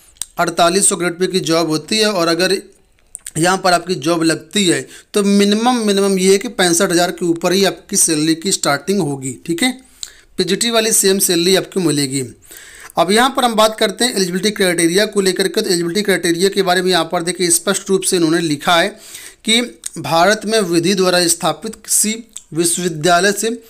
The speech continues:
शिक्षा शास्त्र में स्नातक उपाधि, ठीक है, यहाँ पर आप लोग देख सकते हैं शिक्षा शास्त्र स्ना-, स्नातक उपाधि या सरकार द्वारा उसके समकक्ष मान्यता प्राप्त कोई अन्य अर्हता,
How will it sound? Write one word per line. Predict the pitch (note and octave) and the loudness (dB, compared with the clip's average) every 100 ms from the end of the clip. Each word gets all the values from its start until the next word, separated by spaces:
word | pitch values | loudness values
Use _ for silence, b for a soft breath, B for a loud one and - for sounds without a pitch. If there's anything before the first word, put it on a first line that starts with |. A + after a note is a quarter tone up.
| B - | B -4
शिक्षा | - G#3+ - - B3 | -2 -4 -4 -2 0
शास्त्र | G3+ F#3+ F3+ F#3 | 2 0 0 -2
में | G3+ G3 | -2 -2
स्नातक | - F3+ E3 F3 E3 | -2 -2 -2 -4 -6
उपाधि, | D#3 C#3+ B2+ C3 A#2 _ - - | -2 -2 -2 -10 -12 _ -20 -8
ठीक | F3 E3+ | -4 -2
है, | A#3+ - B B B _ | -4 -6 B B B _
यहाँ | D#3+ F3+ | 0 0
पर | F#3+ F3+ | 0 0
आप | E3 | 0
लोग | E3 D#3+ | 0 -2
देख | E3 | -2
सकते | E3 D#3 G#3 | -4 -4 -6
हैं | D#4+ B B - | -6 B B -6
शिक्षा | G#3+ - - A#3 | -6 -4 -2 0
शास्त्र | A3+ F#3+ - | 0 0 -2
स्ना-, | A3+ F#3+ E3+ | -4 -2 -4
स्नातक | E3+ - E3+ E3 F3+ | -4 -6 -4 -2 -4
उपाधि | E3+ E3+ D3+ G#3 A3 B B | 0 -2 0 -6 -8 B B
या | F#3+ | -2
सरकार | F3+ F3+ E3+ F#3 G3 | 0 -2 0 0 2
द्वारा | G3 F#3+ | 0 0
उसके | F#3 - | 0 -2
समकक्ष | F3+ F3 E3+ G#3 G3+ | -2 0 0 -2 -2
मान्यता | F3+ D#3+ D#3 F3+ | 0 0 0 -2
प्राप्त | F3+ E3+ E3+ | -2 -4 -4
कोई | F3+ E3+ - | -4 -4 -2
अन्य | F3 E3+ D#3+ | 2 4 4
अर्हता, | C#3 C3+ F3+ | -2 0 -2